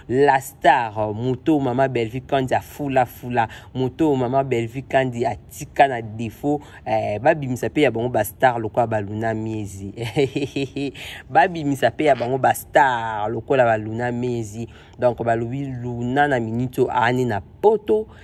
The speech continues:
avandi pepele na malili ya bien, euh, aolia ba yogurt na ye, loba yango ya misi yambe,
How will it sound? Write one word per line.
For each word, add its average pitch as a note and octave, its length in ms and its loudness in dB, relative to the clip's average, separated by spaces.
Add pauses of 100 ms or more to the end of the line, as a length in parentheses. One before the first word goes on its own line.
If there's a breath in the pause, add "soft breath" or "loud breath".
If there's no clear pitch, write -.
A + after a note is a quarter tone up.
(180 loud breath)
avandi G#3+ 680 2 (260)
pepele A#3 1000 2
na E3+ 220 -2
malili F3 640 -2
ya C#3 120 2
bien, F#3 560 0 (320 loud breath)
euh, A#2+ 300 4
aolia C#3+ 420 4
ba A#2+ 160 2
yogurt A2+ 680 -4
na A2+ 120 -4
ye, A#2+ 140 2
loba A#2+ 220 2
yango B2 260 0
ya B2+ 160 0
misi A2+ 340 -6
yambe, A2 400 2